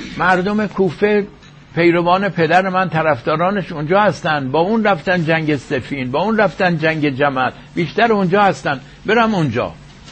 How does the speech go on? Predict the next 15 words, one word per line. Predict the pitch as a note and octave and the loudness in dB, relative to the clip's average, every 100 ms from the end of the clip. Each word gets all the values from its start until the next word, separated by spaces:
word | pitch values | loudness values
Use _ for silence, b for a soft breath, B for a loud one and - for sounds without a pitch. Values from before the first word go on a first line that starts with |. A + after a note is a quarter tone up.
| B B - | B B -4
ولی | D#3+ A3 | -2 -2
احتیاط | - G#3 F3 - G3 A3+ G#3+ | -2 -2 -2 -2 0 0 0
کرد، | - F#3 E3 | 0 0 0
مسلم | D3 D3+ - F3 | -2 -4 -6 -6
ابن | F#3 F3+ | -4 -4
عقیل | D3+ C#3+ E3+ E3+ | -2 -2 -4 -4
جلوتر | D3+ C#3 B2+ D#3+ F#3 | -2 -2 -2 -4 -4
فرستاد، | - D3+ C3 - D3+ F3 F3+ B B C3 | -4 -4 -4 -2 -2 0 -2 B B -2
برو | E3+ F3+ | 0 0
ببین | F3+ E3+ | -2 -4
اینا | D3 E3+ | -2 0
راست | D3+ D#3+ F3+ F3 | 2 4 2 0
می‌گن | F#3 E3 F3 D3+ | -6 -2 -2 -2
یا | B2 | -2
نه. | A2 G#2+ F#2+ | -2 -4 -6